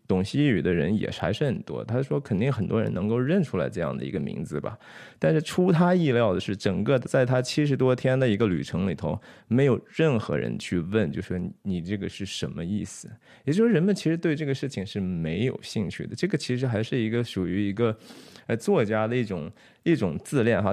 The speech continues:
但这种自恋我不是一个贬义，我觉得他是因为他自己在寻找自己的意义，他在这个思考的过程中，呃，进行了这样的一种思维上的衍生哈。我，我觉得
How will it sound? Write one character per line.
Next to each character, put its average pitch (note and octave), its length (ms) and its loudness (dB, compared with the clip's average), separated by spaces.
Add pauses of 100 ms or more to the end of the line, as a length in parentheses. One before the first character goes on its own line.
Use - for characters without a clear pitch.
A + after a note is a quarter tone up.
但 G#3+ 160 4
这 A#3 140 6
种 B2+ 160 6
自 D3+ 160 2
恋 C#3+ 180 6
我 F#2 80 2
不 - 160 -2
是 A#2+ 160 2
一 A#2 80 6
个 B2 120 4
贬 E2 360 -4
义， E2+ 140 -4
我 G#2 140 4
觉 B2+ 180 2
得 D#3 80 2
他 D#3+ 260 2
是 D#3+ 160 0
因 D3+ 160 2
为 D3+ 120 4
他 D3 200 0
自 C#3+ 220 0
己 G2 160 0
在 A#2+ 180 4
寻 G#2 400 0
找 A2 200 2
自 C3+ 200 0
己 F#2 140 0
的 D#2 80 -4
意 F#2 80 -4
义， F#2 340 0
他 C3+ 180 -2
在 C#3+ 120 4
这 C#3 140 0
个 C3 80 2
思 C#3 240 -2
考 D#2+ 220 -2
的 F#2 80 0
过 G#2 180 2
程 F2+ 240 0
中， F#2 200 2 (360)
呃， F#2+ 160 0
进 E3+ 260 2
行 F#2 240 -2
了 G2 80 0
这 G#2 160 0
样 G2 180 2
的 F2 100 0
一 F#2+ 120 0
种 D2 380 -4 (140)
思 - 260 -2
维 G2 180 4
上 G#2+ 240 0
的 F#2+ 180 0
衍 F2+ 380 -2
生 G2 320 2
哈。 G2+ 200 0 (240)
我， A#2 100 2
我 A#2+ 220 4
觉 C3 220 4
得 D3+ 440 4